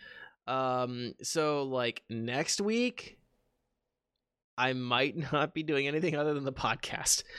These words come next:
<laughs> Li-, not gonna lie. Um, uh, so yeah, that's the plans right now. We'll see kinda what I'm doing this week. We'll, we'll, we'll kinda, we'll, we'll see. Um,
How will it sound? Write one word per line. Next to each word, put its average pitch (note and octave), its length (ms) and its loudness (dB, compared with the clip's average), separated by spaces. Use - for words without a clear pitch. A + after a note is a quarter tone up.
<laughs> - 260 -8
Li-, D3+ 300 2
not C#3 380 0
gonna C#3 140 2
lie. F2 420 -2
Um, A#2 600 0
uh, A2+ 520 2
so C#3 260 0
yeah, C#3 360 -2
that's D#3 300 0
the F#3 100 0
plans E3 360 0
right D3+ 200 2
now. C#3+ 500 0
We'll D3 400 0
see F#3+ 280 0
kinda E3+ 260 0
what E3 100 4
I'm D#3 140 0
doing D#3 480 2
this D3+ 240 0
week. C#3+ 360 2
We'll, C3+ 340 0
we'll, B2+ 340 2
we'll A#2+ 160 0
kinda, A2+ 340 2
we'll, G#2 260 2
we'll A2 140 2
see. - 220 -2
Um, A#2 800 0